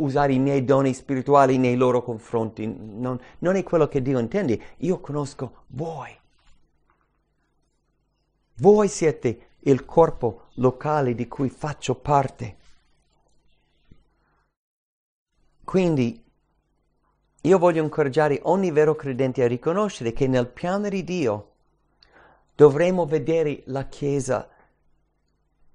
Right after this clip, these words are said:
come parte di noi, o meglio dire, dovremo vedere noi stessi come parte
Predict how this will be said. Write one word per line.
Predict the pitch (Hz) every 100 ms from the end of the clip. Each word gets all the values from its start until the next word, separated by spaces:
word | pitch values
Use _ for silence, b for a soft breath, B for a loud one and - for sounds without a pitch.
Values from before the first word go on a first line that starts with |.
| -
come | 147 135
parte | 151 147 143
di | 135
noi, | 139 156 156 151
o | 131
meglio | 143 156 202 202 185 175
dire, | 147 202 175
dovremo | 143 143 160 185 156
vedere | 160 151 170 156
noi | 151 151
stessi | 143 - - 247 254 - 165 156 B
come | - 170 151
parte | - 196 190 - 143 -